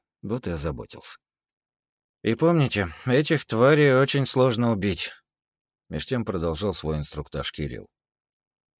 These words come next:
«Ха, ну из ваших пуколок понятное дело». «Игольники — это просто удобный универсальный инструмент. И боеприпасы для них легко делать, и вообще, а так у нас хватает и других пушек, огнемёта, энергооружия, кинетика».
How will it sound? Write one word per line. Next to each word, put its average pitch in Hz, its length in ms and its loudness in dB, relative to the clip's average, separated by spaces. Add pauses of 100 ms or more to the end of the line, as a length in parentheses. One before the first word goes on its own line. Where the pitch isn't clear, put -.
(100)
«Ха, 92 340 -2
ну 90 220 -2
из 95 160 -2
ваших 101 340 0
пуколок 101 480 2
понятное 95 540 0
дело». 64 340 -2 (840)
«Игольники — 180 520 0
это 151 220 0
просто 147 300 0
удобный 131 320 0
универсальный 117 540 2
инструмент. 82 580 -6 (680)
И 127 140 -2
боеприпасы 110 600 0
для 90 140 2
них 110 240 0
легко 87 300 0
делать, 76 360 -2
и 294 60 -2
вообще, 101 460 0 (400)
а 101 220 0 (160)
так 165 220 -4
у 214 40 2
нас 156 200 2
хватает 170 400 0
и 175 40 -2
других 147 360 -2
пушек, - 360 -6
огнемёта, 95 600 -4
энергооружия, 98 580 0
кинетика». 95 460 -6